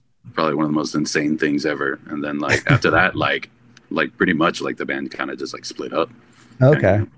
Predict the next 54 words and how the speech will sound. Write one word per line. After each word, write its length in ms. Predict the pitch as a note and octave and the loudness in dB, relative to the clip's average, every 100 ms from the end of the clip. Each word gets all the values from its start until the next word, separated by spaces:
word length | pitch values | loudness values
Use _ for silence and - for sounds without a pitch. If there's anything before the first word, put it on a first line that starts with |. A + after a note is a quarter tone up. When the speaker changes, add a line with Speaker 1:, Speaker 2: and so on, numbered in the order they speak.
| - - - - | -20 -20 -14 0
Speaker 2:
Yeah. 120 | F#2+ | 2
Speaker 1:
But, 140 | D#2+ | 4
um, 420 | C#2 C2+ C2+ - - - | 2 -2 -4 -6 -8 2
and 140 | E2 | 4
then, 380 | D#2+ D2+ D2 - - | 4 4 2 -2 0
but 100 | D2+ | 4
we're 180 | A2 | 6
also 240 | C3+ B2 G#2 | 6 6 4
doing, 260 | G2 F#2 | 6 6
like, 160 | F2+ D#2 | 4 2
some 140 | E2 | 0
stuff 220 | D#2+ D#2 - | 0 0 -2
for, 120 | C2+ | -4
like, 220 | C#2 B1 | -6 -2
Wrong, 480 | F2 F#2 E2+ E2 D#2+ - | 2 2 2 2 0 -4
which 200 | D#2+ C#2 | -6 -2
is, 160 | D2+ C#2+ | -2 -2
uh, 140 | C2+ | -6
Ryan 280 | C2+ D#2+ E2 | -4 -2 -2
and 120 | D#2+ | -2
I's 200 | D#2 D2+ | -2 -2
other 180 | D2+ D2+ | -2 -4
band. 480 | D2+ D2+ D2+ G2+ E3+ C#3 | -2 -2 0 -2 -6 -12
Speaker 2:
Yeah, 100 | C3+ | -12
yeah. 60 | B2 F#2 - _ _ _ - | -12 -12 -20 _ _ _ -12
Speaker 1:
And 140 | D2+ | -8
then, 220 | D2 D2 | -6 -4
uh, 400 | C#2+ C2+ C2 B1+ C2 _ - | -4 -4 -4 -6 -10 _ -6
like, 320 | D#2 C#2 B1+ - - _ _ _ | -4 -4 -6 -12 -20 _ _ _
I 20 | G2 | 0
don't 100 | G#2 | 2
know, 80 | |
every 180 | D#2+ E2+ | 4 2
now 160 | F2 E2+ | 2 0
and 120 | D2 | 0
then, 240 | F2 F2 | 0 0
like, 260 | D#2+ C#2+ - | 0 -2 -4
like, 220 | D2+ C2+ | -6 -6
we'll 120 | D2+ D2 | -6 -6
probably 200 | D2 C#2+ | -6 -6
do 80 | |
some 160 | C#2+ D2+ | -8 -6
Viral 300 | C#2+ C#2 C2+ | -4 -4 -4
Sun 280 | - G#2+ G2 | 2 6 6
stuff, 360 | - E2+ F2 - | 4 0 0 -2
'cause, 160 | C2+ | -6
like, 120 | C#2 | -6
Colin 420 | - D2+ E2 D#2+ D#2 | -4 -2 0 0 -2
has, 280 | D2 C#2+ - - | -4 -6 -16 -10
like, 220 | - C2+ | -6 -2
his 180 | F2+ F2+ | 0 2
own 180 | F2+ E2+ | 2 2
thing, 300 | E2+ E2 D#2+ | 0 -2 -2
and, 240 | C#2 C2+ | -4 -10